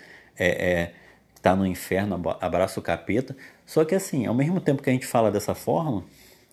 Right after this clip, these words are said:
eu, eu me amo e eu amo a minha vida, eu amo viver, né? A gente vê ao mundo, né, que nem eu vi, né, ontem um texto lá no Twitter impressionante, eu achei impressionante aquele texto, eu ainda não tinha pensado dessa forma.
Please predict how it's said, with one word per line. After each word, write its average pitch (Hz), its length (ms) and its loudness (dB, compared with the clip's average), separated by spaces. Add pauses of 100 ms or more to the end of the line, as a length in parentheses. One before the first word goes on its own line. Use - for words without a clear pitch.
(520)
eu, 208 500 4 (1160)
eu 143 120 10
me 185 180 6
amo 175 360 4
e - 20 8
eu 139 140 8
amo 160 160 4
a 185 60 0
minha 196 160 0
vida, 160 280 0
eu 131 120 6
amo 180 200 2
viver, 98 460 0 (220)
né? 113 260 -2 (420)
A 101 80 4
gente 123 380 -2
vê 139 200 6
ao 147 120 8
mundo, 120 540 0 (420)
né, 101 200 2
que - 120 -4
nem 117 120 2
eu 143 120 4
vi, 123 160 2
né, 117 400 2 (100)
ontem 104 640 2 (800)
um 95 140 -2
texto 110 460 4
lá 101 160 4
no 104 100 -2
Twitter 110 480 2
impressionante, 123 720 0
eu - 20 2
achei 107 180 -2
impressionante 117 540 -2
aquele 110 200 -4
texto, 117 360 0
eu 98 60 -2
ainda 98 180 2
não 113 140 0
tinha 127 240 -2
pensado 107 340 0
dessa 101 240 0
forma. 110 420 -4